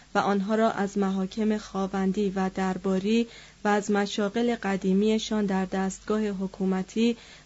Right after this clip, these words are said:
و شورای سلطنتی برکنار ساخته بود. فرقه سیسترسیان که از این جریانات پریشان خاطر شده بود، حاضر نشد دعوت پادشاه را لبیک گوید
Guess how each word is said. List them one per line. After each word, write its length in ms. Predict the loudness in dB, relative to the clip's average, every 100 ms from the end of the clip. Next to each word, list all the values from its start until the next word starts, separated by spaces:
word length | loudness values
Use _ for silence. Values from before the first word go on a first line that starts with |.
| -2
و 180 | 0 0
شورای 520 | 0 2 2 2 -2
سلطنتی 840 | -4 -4 -4 -2 -2 -2 -2 0
برکنار 680 | 0 -2 -2 -2 0 0 -2
ساخته 540 | -4 -4 -4 -4 -6
بود. 340 | -2 -2 -2 -6 -20 _ _ -20 -20 -20 -20 -20 0 6
فرقه 500 | 6 6 4 4 2
سیسترسیان 1000 | -4 -6 -4 -2 -2 -2 -2 2 2
که 340 | 0 0 0 0
از 140 | -2 0
این 160 | 0 2
جریانات 800 | 0 0 2 2 2 2 0 -4
پریشان 520 | -2 0 -2 -2 -2
خاطر 440 | -2 -4 -2 -2 -2
شده 340 | -4 -2 -2
بود، 320 | 4 6 4 0 -20 -20 0
حاضر 440 | 2 4 4 2
نشد 540 | 2 -2 -4 -2 -2 -2
دعوت 480 | -2 0 -2 -2 -2
پادشاه 760 | -4 -4 -4 -4 0 0 0
را 140 | 0 0
لبیک 720 | 0 -2 -2 -2 -2 -4 -4
گوید 400 | 0 2 0